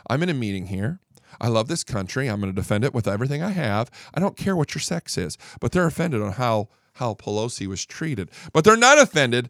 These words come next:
about the way Pelosi treats Trump. You see, you notice that? You know, nobody, nobody's worried or no one cares about how Pelosi treats Trump.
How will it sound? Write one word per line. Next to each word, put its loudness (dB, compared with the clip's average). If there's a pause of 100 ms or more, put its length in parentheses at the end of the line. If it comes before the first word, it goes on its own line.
(160)
about 4
the 0
way 4
Pelosi 2
treats -2
Trump. -4 (460)
You -4
see, 2
you -4
notice 0
that? 2 (420)
You 0
know, 6
nobody, 8 (160)
nobody's 4
worried 4
or 8
no 4
one 2
cares 2 (260)
about 8
how 6 (720)
Pelosi 6
treats -4
Trump. 2